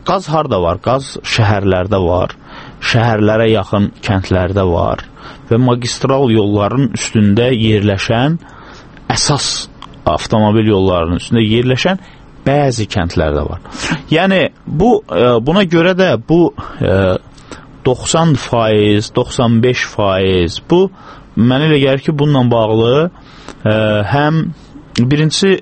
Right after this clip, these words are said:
məlum deyil bu nə faizidir, e, əhalininmi doxsan beş faizidir, evlərinmi doxsan beş faizidir, abunəçilərininmi, hansı abunəçilərin, ümumiyyətlə,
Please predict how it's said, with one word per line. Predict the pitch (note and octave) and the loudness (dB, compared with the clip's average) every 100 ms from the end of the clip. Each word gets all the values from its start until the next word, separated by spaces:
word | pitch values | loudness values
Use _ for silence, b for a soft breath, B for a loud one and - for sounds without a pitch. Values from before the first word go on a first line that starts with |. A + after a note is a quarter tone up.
| - D3 | 0 0
məlum | B2 C#3 D#3 E3 | 2 2 2 2
deyil | D3 A#2 | 2 2
bu | A#2+ | 2
nə | B2 B2 | 2 0
faizidir, | - F#2 E2 D2+ F2 E2+ F#2 G2+ B2+ B B B B B | 0 0 0 0 -2 2 2 2 -2 B B B B B
e, | - G#2 G#2+ G#2+ G2+ G2+ G2+ - | -2 0 0 0 0 0 -2 -2
əhalininmi | - A#2+ A#2 A2 G#2+ A#2+ A#2+ A#2+ A2+ - - | -4 -2 0 2 2 2 2 0 -2 -8 -6
doxsan | - A2 - A2+ G#2+ - - - F#2+ G2+ | -4 -2 0 2 0 -2 -10 -2 0 2
beş | G2+ A2+ - | 2 -2 -2
faizidir, | - G2+ G2+ G2+ G2+ G#2 F#2+ F#2+ - - B B B B | -2 0 2 0 0 2 2 0 -2 -20 B B B B
evlərinmi | B2 B2 A2 G#2 G2+ G#2 G#2+ | -2 0 2 0 0 2 0
doxsan | G#2+ G#2+ - G#2+ G2+ | 0 -4 0 0 2
beş | G2+ | 0
faizidir, | - G#2 F#2+ G2+ G2+ F#2+ G2 | -2 -2 0 0 0 0 0
abunəçilərininmi, | - A#2 A2+ A2 G2+ - A2 G2+ G#2 G#2 G#2+ G#2 | 0 0 2 0 -2 0 0 0 0 2 2 2
hansı | F#2 D3 D#3 - F3 | 0 -2 -2 -2 -2
abunəçilərin, | D#3 C#3+ C#3+ C3 - C3 A#2 A2+ G#2 | 0 -2 -2 -2 0 0 2 2 2
ümumiyyətlə, | G2+ A2 A#2+ A2+ A2 | 2 2 2 0 0